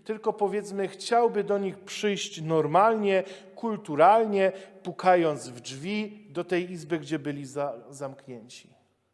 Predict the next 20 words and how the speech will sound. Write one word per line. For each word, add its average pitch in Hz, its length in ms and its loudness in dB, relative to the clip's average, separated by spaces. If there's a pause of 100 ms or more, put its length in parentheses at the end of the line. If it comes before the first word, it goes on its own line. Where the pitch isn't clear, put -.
(760)
Oni 285 200 2
siedzą 269 300 2
w - 40 -6
strachu 202 440 4
i 196 60 -4
nagle 247 300 2
słyszą 214 340 -4
pukanie. 139 640 -6 (2000)
Co - 120 -18
by 123 60 -16
się 127 140 -14
stało? 147 440 -8 (1200)
Moi 170 160 -2
kochani, 175 460 0
strach - 800 2 (300)
pogłębiłby 143 840 -2
się 127 400 -8 (1000)
jeszcze 131 320 -12
bardziej. 113 560 -18 (1800)
Tymczasem 180 720 0